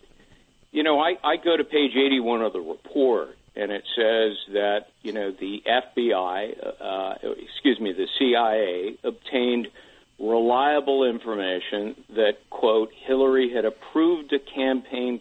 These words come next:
plan to stir up a scandal against Trump by tying him to Putin and the Russians." And, you know, in my new column coming out this weekend, I,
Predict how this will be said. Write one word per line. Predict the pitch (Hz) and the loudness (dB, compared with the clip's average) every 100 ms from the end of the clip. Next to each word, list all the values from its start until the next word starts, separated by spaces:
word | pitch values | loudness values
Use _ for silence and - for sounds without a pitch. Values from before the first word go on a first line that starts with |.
| - | -6
plan | 123 113 113 110 | -4 -2 -2 -2
to | - - - | -4 -4 -8
stir | - 165 170 | -4 0 2
up | 165 | 2
a | 139 - - | -2 -2 -2
scandal | 131 127 117 117 | 0 2 0 -2
against | 117 113 107 - - - | -2 -2 -4 -6 -8 0
Trump | 120 110 - - - - - _ - | 0 0 -6 -20 -20 -20 -20 _ -2
by | 107 107 - - | 2 2 0 -2
tying | 147 143 139 | 2 4 2
him | 120 120 113 101 | 0 -2 -4 -8
to | 107 - - | -14 -8 0
Putin | 127 117 107 101 _ _ _ _ _ | 0 0 -10 -12 _ _ _ _ _
and | 107 107 107 | -2 -2 0
the | 107 | -2
Russians." | 101 131 143 - 95 - - - | 2 2 2 -4 -12 -14 -20 -4
And, | 139 139 135 - - - - _ _ _ | 0 2 0 -4 -20 -20 -20 _ _ _
you | - | -2
know, | 147 151 | 2 2
in | 147 147 151 143 | 2 2 0 0
my | 139 139 | 2 2
new | 143 180 | 2 0
column | - 135 127 123 107 | 0 -2 0 0 -2
coming | - 123 117 110 | -2 -2 0 0
out | 110 107 | 0 0
this | 110 - 117 | -2 -4 -6
weekend, | 170 226 - 117 98 98 | -6 -4 -2 -2 -4 -6
I, | - | -8